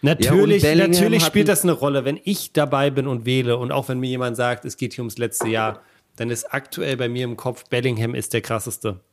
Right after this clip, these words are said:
Speaker 2: ne?
Speaker 1: Ja.
Speaker 2: Da muss man's vielleicht einfach anpassen und sagen, so, dann geb-,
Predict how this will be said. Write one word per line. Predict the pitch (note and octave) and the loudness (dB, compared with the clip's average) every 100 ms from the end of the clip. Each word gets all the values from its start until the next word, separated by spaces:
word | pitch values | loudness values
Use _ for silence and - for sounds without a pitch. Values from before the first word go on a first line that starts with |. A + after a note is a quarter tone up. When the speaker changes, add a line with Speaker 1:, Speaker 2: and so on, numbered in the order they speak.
| - | -6
Speaker 2:
ne? | A#2 D#3 - - - | -4 -4 -6 -16 -6
Speaker 1:
Ja. | F#2+ F#2+ - _ _ | -2 -2 -2 _ _
Speaker 2:
Da | A#2+ | -2
muss | C3+ C#3 | -2 0
man's | C#3+ | -2
vielleicht | - C#3 C3+ | 0 -4 -4
einfach | A2+ A2+ | -6 -6
anpassen | - C#3 C3+ B2+ C3+ C3 | -4 -4 -2 -4 -6 -6
und | A#2 | -4
sagen, | A2+ A#2 A2+ A#2 | -2 0 0 -2
so, | A2+ A2+ A2+ A2+ - _ _ _ _ _ _ _ - _ _ _ | -2 0 2 2 -2 _ _ _ _ _ _ _ -20 _ _ _
dann | A2 A2+ A2+ | -8 -6 -8
geb-, | A2 B2 - | -8 -8 -8